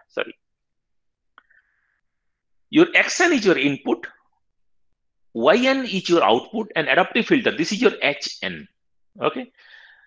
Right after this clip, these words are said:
so the moment your X N changes, it may be a, you all know why it changes, right? Because in real-time systems, your X N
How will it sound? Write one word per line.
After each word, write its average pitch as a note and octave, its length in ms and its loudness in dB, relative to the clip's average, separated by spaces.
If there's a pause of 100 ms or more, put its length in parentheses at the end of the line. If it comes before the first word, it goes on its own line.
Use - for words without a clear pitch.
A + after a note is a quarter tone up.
(160)
so F#3+ 440 8
the D#3 140 -2
moment E4 560 2 (240)
your F#3+ 200 2
X - 320 -2
N B3 380 -2 (160)
changes, A3 920 0 (880)
it A#2 120 -14
may A#2+ 140 -2
be B2 220 2
a, A#2+ 40 0 (400)
you G3 300 2
all G3 140 8
know F#3 180 6
why C3 160 6
it C3+ 260 -2
changes, B2+ 520 -4
right? F3 260 -6 (440)
Because - 380 0 (760)
in C#3 200 -12
real-time F3 400 2
systems, D#3+ 460 -4
your C3 140 0
X A#2 240 2
N D#3 320 -2